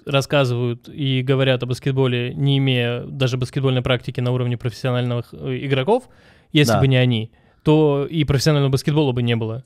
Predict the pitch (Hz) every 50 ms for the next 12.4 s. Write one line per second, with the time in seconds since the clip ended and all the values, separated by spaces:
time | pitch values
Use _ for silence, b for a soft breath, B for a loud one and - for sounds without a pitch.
0 | _ - - 135 123 - - 131 117 110 - - - 135 131 123 113 135 113 -
1 | 123 - - 123 117 113 - _ - 131 131 127 - 151 143 156 151 139 135 147
2 | 160 170 190 180 170 180 185 175 202 233 202 165 175 165 160 - 175 160 139 139
3 | 143 151 156 - - 160 160 170 170 151 123 143 135 123 120 131 156 151 147 160
4 | 170 165 165 160 156 165 151 147 135 127 123 123 - 160 196 208 170 190 214 220
5 | - 135 135 143 143 165 175 165 147 135 131 127 127 135 123 - 127 113 110 -
6 | 104 104 101 - 147 135 139 147 165 175 160 147 143 143 143 135 127 123 135 156
7 | 151 135 - - 135 120 - 143 139 120 - 135 139 139 123 - 123 120 131 127
8 | - 160 151 143 151 143 143 143 139 - 175 170 160 156 143 - 151 143 147 147
9 | 147 127 120 120 113 117 113 117 B B B B B - 156 151 127 151 151 156
10 | 156 135 147 196 190 175 156 143 147 139 135 127 131 139 143 139 135 131 - -
11 | 156 135 127 127 123 120 117 120 120 - - 117 - 139 127 123 123 120 117 120
12 | 117 113 113 110 107 110 110